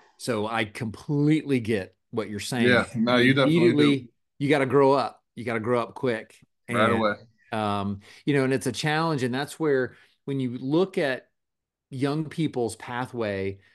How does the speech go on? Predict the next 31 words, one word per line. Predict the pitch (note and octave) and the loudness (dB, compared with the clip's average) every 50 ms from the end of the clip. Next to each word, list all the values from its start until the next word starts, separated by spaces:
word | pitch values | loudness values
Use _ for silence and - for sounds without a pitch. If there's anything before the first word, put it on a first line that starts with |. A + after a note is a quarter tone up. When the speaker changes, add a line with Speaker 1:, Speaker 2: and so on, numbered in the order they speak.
| _ _ _ - | _ _ _ -10
Speaker 1:
realize | B2 A#2 B2+ C3+ D#3+ F3+ F3+ E3 C#3+ C3+ B2+ A#2+ A#2+ A#2 G#2+ G2+ | -4 0 2 2 4 2 2 2 0 0 0 -2 -2 -4 -4 -4
the | A#2+ A2+ A2 | -4 -2 -2
importance | G#2+ G2+ G2 - C3+ C#3 C3+ B2+ B2+ B2+ A2+ G2+ - | -4 -4 -4 0 0 0 0 0 -4 -8 -10 -10 -8
that | - A#2+ G#2+ - | -6 -8 -8 -8
you | - A#2 A2+ A#2 | -8 -6 -6 -6
play | G2+ - - - B2+ A#2+ A2+ G#2+ G2+ F#2+ F#2+ G2 G2 F#2 _ _ _ _ _ - | -6 -8 -8 -4 -4 -2 -2 -2 -2 -4 -4 -6 -8 -10 _ _ _ _ _ -8
in | B2 A#2+ A2+ G2+ | -6 -6 -4 -6
them. | F2+ D#2+ C#2+ C#2+ D#2 F#2+ - - | -6 -8 -12 -18 -20 -14 -10 -6
And | A2 G#2+ | -4 -4
I | G#2+ G#2+ | -4 -4
say | G#2 G#2 - A#2+ | -4 -2 -2 -2
you, | G#2 G2+ G#2 A#2+ A#2+ A#2 A2 | -2 -2 -2 -2 0 0 0
meaning | A2+ A2+ A2+ A2 G#2+ G2+ G2 | 0 -2 -2 -2 -4 -4 -4
you, | G2+ A#2+ B2+ B2+ B2+ A#2+ | -2 0 2 2 2 2
me, | A#2 A#2+ A#2+ A#2+ A#2+ B2 A#2 G#2 - _ _ _ - | 0 0 0 0 0 0 -2 -4 -8 _ _ _ -12
the | G#2+ | -10
people | G#2 C3 C3 A#2+ - A#2+ A2+ | -6 -6 -6 -4 -2 -2 -2
that | A#2 G#2 | 0 0
are | G#2 G#2 | 0 0
listening, | G2+ G#2 A#2 B2+ B2 - C3+ A#2 A2 G#2 G2+ G2 G2 G2 _ _ _ _ - | 0 0 -2 -2 -2 -4 -6 -4 -4 -4 -6 -6 -8 -12 _ _ _ _ -8
is | A#2 A2 | -6 -4
Speaker 2:
Yes. | G#2+ G#2+ | -2 -2
Speaker 1:
that | - A2+ - - | -2 -4 -6 -10
you | D3+ | -6
can | D3 - F3+ C#3 | -4 -2 -2 -2
help. | G#2+ F#2 C3 C3 B2 A2+ G2 - - | -2 -4 -2 -2 -2 -2 -4 -6 -6
You | A#2+ C3 C#3 | -8 -8 -6
can | C3+ - D3+ C3 G#2+ | -4 -6 -6 -6 -6
be | G2+ C3 A#2+ C3 C#3+ D3+ B2+ | -6 -6 -4 -2 -2 -2 -4
that | G#2 A2+ A2+ A2+ B2 B2+ - - | -4 -6 -6 -6 -6 -8 -10 -14
person | - - C3+ C3 C3 B2+ - - A#2+ A2 G#2+ G2+ G#2 G2 | -10 -4 -2 0 0 0 -2 -4 -6 -6 -6 -6 -8 -10